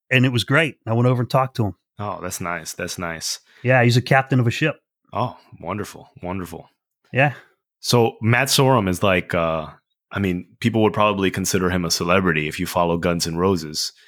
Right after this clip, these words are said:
Speaker 2: It would be interesting to see if there are any celebrities out there that are actually invested in the project. Like, not so much like they know Charles and they have a good relationship, Charles, but does Matt Sorum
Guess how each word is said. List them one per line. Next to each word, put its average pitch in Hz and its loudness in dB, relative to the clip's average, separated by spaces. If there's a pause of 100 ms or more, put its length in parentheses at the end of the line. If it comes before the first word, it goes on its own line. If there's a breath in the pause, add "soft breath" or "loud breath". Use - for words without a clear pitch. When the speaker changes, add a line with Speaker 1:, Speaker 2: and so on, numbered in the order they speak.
(220 soft breath)
Speaker 2:
It 135 4
would 131 4
be 143 4
interesting 147 2
to 110 2
see 110 2
if 101 -8
there 101 2
are 95 0
any 104 2
celebrities 92 0
out 87 -4
there 80 -6 (460 soft breath)
that 107 4
are 104 4
actually 110 2
invested 98 2
in 82 -2
the 76 -8
project. 78 -6
Like, 76 -10 (540)
not 110 2
so 127 4
much 101 2
like 85 0
they 90 -2
know 95 -2
Charles 87 -2
and 80 -10 (500 soft breath)
they 98 -4
have 95 2
a 95 -2
good 98 0
relationship, 92 -2 (480)
Charles, 90 -4
but 95 -4
does 95 -2
Matt 113 0
Sorum 101 0